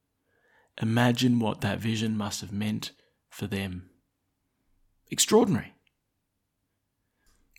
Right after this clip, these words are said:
But as we've seen with these prophecies, they, they kind of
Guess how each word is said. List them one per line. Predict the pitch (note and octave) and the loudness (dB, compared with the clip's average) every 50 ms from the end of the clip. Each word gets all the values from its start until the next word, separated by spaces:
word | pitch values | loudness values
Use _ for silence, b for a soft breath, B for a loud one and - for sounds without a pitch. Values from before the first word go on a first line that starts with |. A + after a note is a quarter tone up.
| _ _ _ _ - _ _ _ _ _ _ _ _ - | _ _ _ _ -20 _ _ _ _ _ _ _ _ 4
But | D3 D3 | 6 6
as | F3+ G#3 A3+ | 6 6 6
we've | C#4 C#4+ - - | 4 2 2 2
seen | - - D3+ D#3+ D#3+ D3 | 4 4 4 6 6 4
with | B2 - | 4 4
these | - A2 A2 G#2 | 2 2 0 0
prophecies, | - - - A#2+ A#2 - C3+ A#2 - - G2 F#2 F2 - | -2 -2 -2 -2 -2 0 0 -2 0 0 -2 -2 -2 0
they, | B2+ C3 C3 | 0 0 2
they | - C#3 C#3+ | 4 2 2
kind | D3 - - F#3+ G#3 | 4 4 4 4 4
of | G#3+ | 4